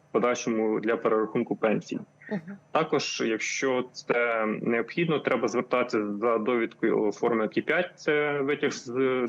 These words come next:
Speaker 1: реєстру страхованих осіб, згідно якого буде вбачатися сплата страхових внесків після двохтисячних років. Е, такі всі документи можна отримати багатьма способами.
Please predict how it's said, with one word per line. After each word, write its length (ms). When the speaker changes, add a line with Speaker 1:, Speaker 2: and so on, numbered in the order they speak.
Speaker 1:
реєстру 480
страхованих 600
осіб, 340
згідно 280
якого 300
буде 160
вбачатися 540
сплата 340
страхових 480
внесків 360
після 300
двохтисячних 600
років. 340
Е, 180
такі 520
всі 220
документи 480
можна 280
отримати 800
багатьма 360
способами. 720